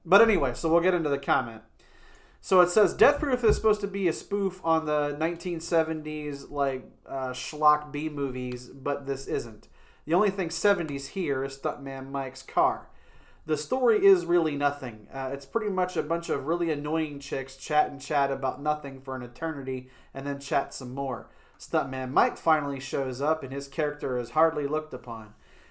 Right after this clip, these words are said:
Russell is awesome here and has a great way of becoming charming to chilling in a matter of seconds. Stuntman Mike wants to kill people, for reasons unknown. The kill sequences are pretty cool and is the best scene in the entire movie for more reasons than one.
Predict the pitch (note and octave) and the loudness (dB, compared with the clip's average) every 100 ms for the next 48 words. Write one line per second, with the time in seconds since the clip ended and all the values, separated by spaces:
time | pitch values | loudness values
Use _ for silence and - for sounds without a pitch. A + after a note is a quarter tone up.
0 | - D#3 F4 - F3 D3 E3+ G3+ G#3 E3+ | 0 6 6 6 2 2 4 4 4 -2
1 | C#3+ C#3 C3 C#3 C#3+ C#3+ C3+ C#3 D#3 D#3 | -6 -6 -6 -4 -4 -4 -4 -2 -2 0
2 | D3+ C#3+ C3+ - D#3+ C#3+ C3+ B2+ - F3 | -2 -2 -6 -8 -8 -6 -8 -8 0 0
3 | E3+ C#3 C#3 C3+ C3 - C4+ G3+ D3 C#3 | 0 -4 -8 -12 -12 -6 -2 -2 -2 -4
4 | C3 C#3+ C#3+ B2+ B2 - D#3 - G#2+ - | -6 0 0 0 -4 -2 -2 -4 -12 -16
5 | - - - - - - - F#3+ F3 E3 | -20 -20 -20 -20 -20 -12 2 2 4 2
6 | D#3+ D#3 F3 F3 D#3 D3+ C#3+ F3 E3+ G3+ | 2 2 0 0 -2 -2 -2 -6 0 0
7 | F#3+ C#3+ A#2+ A2+ - - - - C#3 C3+ | 0 -6 -8 -12 -16 -20 -16 -6 -4 -4
8 | B2 B2+ A#2+ C3 B2+ C#3 C#3+ A2+ - _ | -6 -8 -6 -6 -4 -2 -4 -4 -12 _
9 | _ - - - C#3+ - A#3+ A#3 B3 - | _ -20 -14 -4 -2 6 6 6 -2 -2
10 | A3+ A3 G#3 G3+ G3 G#3 F3+ F3 B3 F3+ | -2 2 2 2 0 0 0 -2 2 4
11 | E3+ - E3 D#3+ C#3+ D3+ D#3 E3 - F3 | 4 0 -2 -4 -4 -6 0 -2 -2 -6
12 | D3+ D3+ C#3+ E3 D3 C#3+ D#3 D3 C3 D3+ | -6 -8 -6 -2 -2 -2 -6 -6 -8 -6
13 | C#3+ F#3 D#3 C3 A#2+ A#2 A2+ A2+ A2+ A2 | -2 -2 -2 -4 -8 -10 -10 -10 -12 -14
14 | - | -16